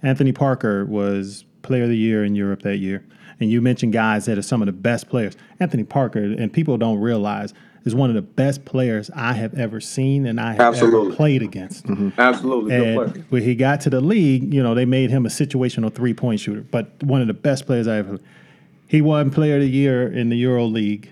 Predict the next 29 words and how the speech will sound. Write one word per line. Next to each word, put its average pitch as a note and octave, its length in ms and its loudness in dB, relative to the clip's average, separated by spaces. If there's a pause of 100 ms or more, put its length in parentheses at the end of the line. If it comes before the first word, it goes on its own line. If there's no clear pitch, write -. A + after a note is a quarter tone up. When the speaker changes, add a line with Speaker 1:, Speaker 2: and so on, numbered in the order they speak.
(220)
Speaker 1:
two D3+ 140 0
years C3+ 320 4
in A#2+ 80 2
a A2+ 80 2
row. G#2 360 0 (200)
Anthony B2+ 260 0
Parker A#2+ 340 -2
averaged A2+ 300 -4
eleven A2 380 -4
points A2+ 320 -4
in G#2+ 160 -4
the, A#2+ 100 -10
a A2 60 -6
game. G#2 360 -4 (260)
Speaker 2:
<laughs> - 340 -20
Speaker 1:
Our, C#3+ 680 4 (360)
<laughs> - 160 -14
our D#3 320 4
team C3 760 2 (380)
had C3 640 0 (840)
s-, - 360 -16
s-, E3 140 -12
seven E3+ 460 2
people C3 520 -2 (400)
that B2 420 0
averaged, A#2 800 0 (420)
um, G#2 640 -2 (960)
eight D#3 300 0
points C3+ 560 0